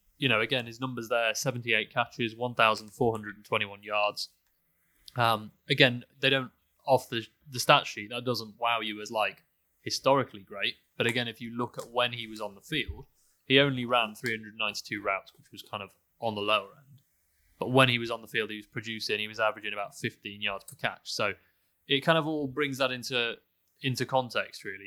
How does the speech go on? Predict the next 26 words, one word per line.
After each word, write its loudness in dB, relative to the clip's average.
is -6
yes, 0
the 0
bottom 4
line -4
numbers -8
aren't -8
great, -2
but -6
if -2
he's -6
not 2
on 0
the -10
field -4
enough, -16
and 0
if -6
he's -6
not -4
getting -2
a -20
quarterback -2
who -6
can -2
actually -10